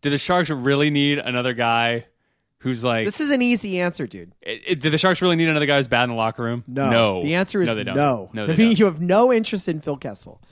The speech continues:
Speaker 2: Do you have interest in Dion Phaneuf? Maybe.
Speaker 1: I do
Speaker 2: mean,
Speaker 1: have some
Speaker 2: maybe,
Speaker 1: interest,
Speaker 2: and there's
Speaker 1: yeah.
Speaker 2: been rumored that the Sharks do have interest, but I wouldn't give them anything for him.
Speaker 1: Yeah.
Speaker 2: Like,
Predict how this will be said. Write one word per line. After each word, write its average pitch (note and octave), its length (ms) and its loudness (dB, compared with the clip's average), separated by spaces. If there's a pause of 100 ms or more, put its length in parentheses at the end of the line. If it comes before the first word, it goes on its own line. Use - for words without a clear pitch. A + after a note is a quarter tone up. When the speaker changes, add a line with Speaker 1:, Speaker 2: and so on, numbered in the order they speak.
(720)
Speaker 2:
Do - 120 -4
you G3+ 60 6
have A3 100 6
interest G#3+ 400 0
in F#3+ 120 2
Dion F#3+ 300 2
Phaneuf? E3+ 460 0 (220)
Maybe. B3+ 500 0
Speaker 1:
I D3 120 0
do - 80 -2
Speaker 2:
mean, E3+ 80 2
Speaker 1:
have D#3+ 180 0
some D3+ 160 -4
Speaker 2:
maybe, A#3 360 0
Speaker 1:
interest, - 20 0
Speaker 2:
and F#3 100 -4
there's F3 220 -6
Speaker 1:
yeah. C#3+ 200 -18
Speaker 2:
been E3+ 240 -4
rumored G#3+ 440 -2
that G3 100 -12
the F#3+ 80 -10
Sharks G3 340 -4
do A#3+ 120 -6
have A#3+ 120 -2
interest, E3 400 -8
but - 80 -6
I G#3+ 100 0
wouldn't E4+ 340 -2
give D#4 180 -4
them C#4 180 2 (160)
anything A3 680 -4
for B2 240 -10
him. A2+ 200 -20
Speaker 1:
Yeah. G#2+ 260 -6 (320)
Speaker 2:
Like, G#3 220 -2